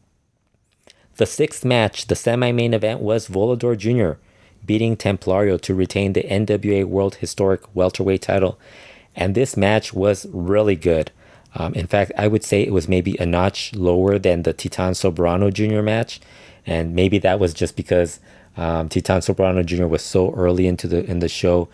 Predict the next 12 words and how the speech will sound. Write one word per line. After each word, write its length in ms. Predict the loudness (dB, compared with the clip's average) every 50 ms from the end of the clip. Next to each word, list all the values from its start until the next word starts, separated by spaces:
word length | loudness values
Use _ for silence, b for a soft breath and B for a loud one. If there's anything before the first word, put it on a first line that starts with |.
| B B B B B B B
and 100 | -4 0
there 120 | 0 2
wasn't 260 | 2 2 2 2 0 0
as 120 | 0 0
much 280 | 0 0 0 0 -2 -4
of 160 | -4 -2 0
a, 420 | 0 0 0 -2 -4 -6 -8 -12 -16 _ _ B B B B B B B B B B -12
of 220 | -6 -2 -2 0 0
a, 500 | 0 0 0 0 -2 -4 -6 -6 -8 -12 -18 -20 -20 -20 _ _ _ _ _ _ _ _ _ _ _ _ _ _ _ _ _ _ _ _ _ _ _ _ _ -16 -10 -10
a, 100 | -10 -10 _ -14 -18 -16 -4
you 140 | 0 2 4
know, 520 | 6 4 4 2 0 -4 -6 -8 -14 -20